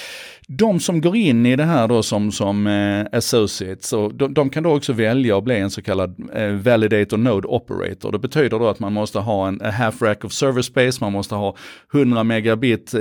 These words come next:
dedikerad internetlina eller mer, man måste ha en full-time site reliability engineer, alltså personal på plats, man måste ha enterprise grade se-, security och så vidare.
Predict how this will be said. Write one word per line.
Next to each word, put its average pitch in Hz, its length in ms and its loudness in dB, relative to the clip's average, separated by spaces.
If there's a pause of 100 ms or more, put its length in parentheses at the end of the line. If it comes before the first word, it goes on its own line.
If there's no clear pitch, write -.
dedikerad 113 640 2
internetlina 101 800 0
eller 98 180 0
mer, 110 320 0
man 101 180 -2
måste 101 260 -4
ha 104 220 0
en 104 140 0
full-time 110 600 0
site 110 400 -2
reliability 104 800 0
engineer, 104 540 0
alltså 101 200 -2
personal 107 540 0
på - 140 -10
plats, 98 320 -2
man 101 120 0
måste 101 240 -4
ha 101 160 -2
enterprise 101 600 -2
grade 101 240 0
se-, - 320 -8
security 104 540 0
och 95 100 0
så 95 80 -4
vidare. 98 320 0